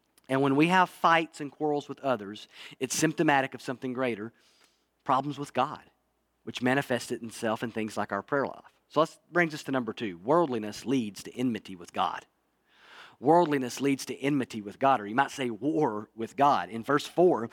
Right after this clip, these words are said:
James calls those consumed by fights and evil desires adulterous people. He's not talking about physical adultery here, he, but, uh, spiritual adultery. The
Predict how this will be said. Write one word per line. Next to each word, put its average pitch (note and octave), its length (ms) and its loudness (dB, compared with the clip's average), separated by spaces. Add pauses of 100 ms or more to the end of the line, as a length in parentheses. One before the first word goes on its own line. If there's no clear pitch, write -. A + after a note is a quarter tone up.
(160)
James D3+ 300 2
calls D3+ 280 6
those D3 220 0
consumed D#3 480 -2
by C3 120 8
fights D#3 360 2
and C#3 80 -10
evil C#3+ 220 -2
desires B2+ 640 2
adulterous B2 580 -4
people. D3 340 -2 (220)
He's D#3+ 160 2
not F#3+ 240 2
talking A3+ 360 -2
about G3+ 260 4
physical F3 340 0
adultery D3 380 0
here, D3+ 240 0 (240)
he, E3 180 4
but, E3 240 -2
uh, D#3 300 2
spiritual G3+ 720 0
adultery. A#2+ 480 0
The B2+ 160 -4